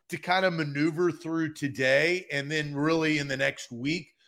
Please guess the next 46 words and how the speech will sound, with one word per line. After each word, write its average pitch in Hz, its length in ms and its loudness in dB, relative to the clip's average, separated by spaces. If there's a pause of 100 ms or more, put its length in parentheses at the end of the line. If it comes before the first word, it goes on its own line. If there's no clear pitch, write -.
(220)
Usually 196 400 0
these 165 220 -4
veteran 170 460 2
players, 151 360 0 (140)
you 185 100 -6
gotta 247 200 8
watch 226 260 6
out 196 160 6
for 185 100 0
a 151 40 -6
couple 165 300 2
of 131 80 -4
things. 127 380 -4 (220)
Veteran 208 480 2
players 202 560 2
getting 196 320 -2
off 180 260 2
to 160 120 0
a, 139 40 0 (200)
too 247 220 0
quick 214 320 0
of 220 120 4
a 220 60 2
start 226 460 0
and 170 160 -6
getting 180 280 0
injured, 196 520 -2 (240)
pulling 170 280 0
a - 20 0
hamstring 180 640 -2
or, 127 160 -4 (140)
or 131 80 -8
doing 165 260 -2
something, 185 580 -4
right? 175 320 4
Because 151 460 0 (340)
they're 160 140 0
not 180 340 2
used 170 380 -6
to 127 100 2
this 156 320 0
type 160 300 2
of 120 160 -10
training. 208 640 -4 (280)
So 175 180 0
it's 160 160 -4